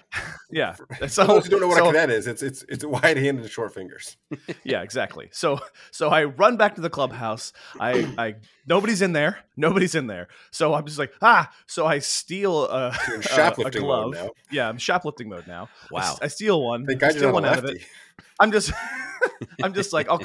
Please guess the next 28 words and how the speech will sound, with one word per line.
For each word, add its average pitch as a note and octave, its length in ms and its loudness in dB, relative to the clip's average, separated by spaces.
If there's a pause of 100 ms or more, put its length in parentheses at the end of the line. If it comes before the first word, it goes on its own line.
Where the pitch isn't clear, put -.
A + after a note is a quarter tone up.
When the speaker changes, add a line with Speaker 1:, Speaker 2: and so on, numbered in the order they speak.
Speaker 1:
I'll F3+ 80 6
come G3+ 160 2
back F#3 180 4
and D3 120 -8
pay C#3+ 140 -2
later," G2+ 260 -6
right? F#2+ 220 -10 (220)
So C#3 140 -4
I A#2+ 80 -2
run, F3+ 340 -4
I, C3+ 140 -8
you A2+ 400 -14
know, A2+ 140 -14
race F3+ 260 -2
back E3 220 0
to C#3 60 -20
the C#3 60 -14
first C#3 260 -10
tee, C#3 240 -8 (300)
and C#3 140 -2
there's, B2+ 380 -4
I'm B2+ 100 -4
not E3 180 -2
kidding, A2+ 320 -8 (380)
twenty D#3 540 -4
guys B2 640 -4 (100)
standing G#2+ 440 -8
there. - 280 -20